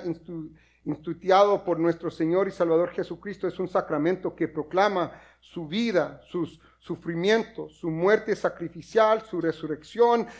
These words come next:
y la esperanza de su segunda venida.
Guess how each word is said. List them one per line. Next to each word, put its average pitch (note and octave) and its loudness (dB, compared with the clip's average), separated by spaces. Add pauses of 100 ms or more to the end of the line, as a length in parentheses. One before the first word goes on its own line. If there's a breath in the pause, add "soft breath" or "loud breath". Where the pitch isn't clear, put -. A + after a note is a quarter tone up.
y E3 0
la E3+ 8
esperanza A3 4
de F#3+ 4
su E3+ -8
segunda A3 0
venida. F#3+ 0